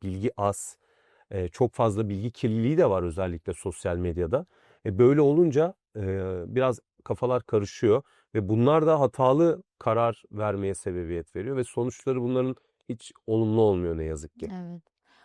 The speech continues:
Speaker 2: Hocam, e, kadının dediğiniz operasyonları hiçbir şey yok. Kadın çok sağlıklı.
Speaker 1: Hı hı.
Speaker 2: Normal doğurmak istiyor.
Speaker 1: Hı hı.
Speaker 2: Bazı doktorlar diyor ki, "Ama senin hani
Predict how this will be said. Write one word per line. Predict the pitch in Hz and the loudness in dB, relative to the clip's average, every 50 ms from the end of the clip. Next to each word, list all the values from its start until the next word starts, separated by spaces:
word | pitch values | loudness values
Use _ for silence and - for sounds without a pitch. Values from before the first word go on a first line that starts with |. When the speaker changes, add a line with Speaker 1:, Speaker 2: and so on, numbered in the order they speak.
| _ _ _ | _ _ _
Speaker 2:
Hocam, | 233 214 - 240 233 - - | -10 -6 -6 -6 -6 -6 -6
e, | - 196 196 202 | -6 -4 -4 -6
kadının | 196 - 233 220 190 214 226 233 233 - - 190 | -4 -4 -4 -4 -2 0 0 -2 -2 -4 -2 -2
dediğiniz | 196 208 175 208 208 208 214 220 208 190 - - - _ _ _ - | 0 0 0 0 0 0 0 0 -2 -4 -8 -16 -20 _ _ _ -4
operasyonları | 190 175 - 208 196 202 202 - - 214 202 196 190 190 190 | -4 -4 -2 -2 -2 -2 -4 -4 -6 -4 -4 -2 -2 -2 -2
hiçbir | 208 208 - - - | -4 -4 -6 -10 -14
şey | - - 214 190 185 180 | -6 -2 -2 0 2 2
yok. | 180 185 185 | 0 0 0
Kadın | - 208 196 202 208 | -2 -2 -2 -2 -4
çok | - 208 202 - - | -4 -6 -8 -8 -10
sağlıklı. | - - 175 165 156 151 151 - - 160 156 165 | -8 -6 -4 -4 -4 -4 -6 -8 -8 -8 -6 -6
Speaker 1:
Hı | |
hı. | 180 - - - _ _ _ _ - | -8 -8 -12 -16 _ _ _ _ -2
Speaker 2:
Normal | 214 233 240 233 233 233 226 214 185 | 0 0 2 2 2 2 2 2 0
doğurmak | 196 185 180 175 180 180 - | 0 0 0 -2 -4 -6 -10
istiyor. | - - - _ - 175 175 185 | -14 -20 -20 _ -6 -4 -4 -4
Speaker 1:
Hı | 202 - - | -4 -6 -12
hı. | - - 220 - - _ | -18 -20 -20 -20 -6 _
Speaker 2:
Bazı | 233 240 247 247 214 220 | 0 2 2 2 2 0
doktorlar | 233 220 214 - 233 220 226 226 226 220 | 0 0 0 -2 -2 0 0 0 0 0
diyor | 247 262 | 0 -2
ki, | 233 - 196 170 | -2 -4 -6 -4
"Ama | - 208 220 226 233 220 | -2 0 0 0 0 -2
senin | - - 226 214 214 220 220 | -2 -4 -2 -2 -2 -2 -2
hani | 220 214 208 214 226 233 226 | -2 -2 0 0 0 -2 -4